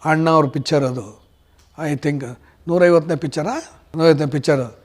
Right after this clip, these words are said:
ಹಾಡುಗಳು ಸೂಪರ್ ಹಿಟ್ಟು, ಅಣ್ಣ ಅವ್ರ ಆ್ಯಕ್ಟಿಂಗು. ಆ ಪ್ಲಸ್ ಅದರಲ್ಲಿ ಎಷ್ಟು ಏನೇ ಮಾಡಿದ್ರು ಕೂಡ ನಾವು ಅಲ್ಲಿ ಆ ಚಿತ್ರ ಗಂಧದ ಗುಡಿ ಆಗಿದೆ ಅಂತ ಹೇಳಿದ್ರೆ ನಾವು ಅವ್ರನ್ನ ಇವ್ರನ್ನ ಹೊಗಳೋದ್ ಬದಲು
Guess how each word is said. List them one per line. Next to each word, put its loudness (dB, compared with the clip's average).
ಹಾಡುಗಳು 2
ಸೂಪರ್ -4
ಹಿಟ್ಟು, -6
ಅಣ್ಣ -6
ಅವ್ರ -2
ಆ್ಯಕ್ಟಿಂಗು. -6
ಆ -16
ಪ್ಲಸ್ 0
ಅದರಲ್ಲಿ 2
ಎಷ್ಟು -10
ಏನೇ 2
ಮಾಡಿದ್ರು 2
ಕೂಡ -2
ನಾವು 2
ಅಲ್ಲಿ 2
ಆ 0
ಚಿತ್ರ -2
ಗಂಧದ 2
ಗುಡಿ 0
ಆಗಿದೆ 4
ಅಂತ 2
ಹೇಳಿದ್ರೆ 0
ನಾವು 4
ಅವ್ರನ್ನ 2
ಇವ್ರನ್ನ 2
ಹೊಗಳೋದ್ 2
ಬದಲು -6